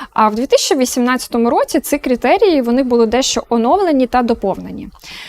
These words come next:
На сьогодні для постановки діагнозу синдром полікістозних яєчників ми маємо мати не менше, ніж два критерії. Е, до них належать ановуляція, відсутність овуляції або олігоовуляція, дуже рідка овуляція,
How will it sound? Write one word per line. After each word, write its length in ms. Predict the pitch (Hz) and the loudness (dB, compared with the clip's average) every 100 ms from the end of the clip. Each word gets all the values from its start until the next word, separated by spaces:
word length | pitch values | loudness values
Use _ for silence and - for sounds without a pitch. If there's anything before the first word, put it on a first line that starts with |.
| - | -8
На 160 | 233 349 | 0 0
сьогодні 520 | - 381 294 440 302 | 2 0 2 0 0
для 160 | 233 302 | 0 -2
постановки 560 | 294 - 233 240 240 | -2 -2 0 0 0
діагнозу 480 | 226 233 233 226 226 | 2 2 0 -2 -4
синдром 420 | - 233 233 233 | -2 -2 0 -2
полікістозних 760 | 226 220 226 - 220 214 214 - | -2 -4 -6 -4 -4 -2 -4 -2
яєчників 640 | 214 415 - 302 277 240 | -2 -2 -4 -6 -4 -2
ми 240 | 233 254 453 | -2 0 2
маємо 580 | 277 311 269 226 220 202 - - - | 2 2 2 2 0 -2 -10 -12 0
мати 360 | 262 466 392 | 2 2 2
не 160 | 285 269 | 2 4
менше, 420 | 277 381 466 330 | 4 2 0 0
ніж 200 | 262 233 | 0 0
два 220 | 220 247 | 2 2
критерії. 640 | 311 247 226 180 - - - _ _ - - - - - | 2 0 -2 -4 -4 -10 -12 _ _ -20 -18 -16 -10 -2
Е, 160 | 220 | 0
до 120 | 208 294 | 2 0
них 240 | 523 - | 0 -2
належать 520 | 285 220 196 202 - - | 0 0 0 -4 -4 0
ановуляція, 920 | 480 320 233 202 196 - 311 349 349 - - | 2 2 2 2 0 -2 -2 0 -2 -10 -4
відсутність 640 | 285 - 302 277 262 - | -4 -2 -2 0 -2 0
овуляції 720 | 254 254 247 254 - - 240 - | 0 2 2 2 0 -2 -2 0
або 280 | 233 254 - | 2 2 2
олігоовуляція, 1000 | 254 247 233 226 220 226 254 381 - 254 | 2 4 2 2 2 2 2 2 0 0
дуже 280 | 226 254 240 | 0 0 -2
рідка 340 | 226 - 180 | -4 -4 -6
овуляція, 580 | - 196 180 185 - | -6 -6 -8 -10 -12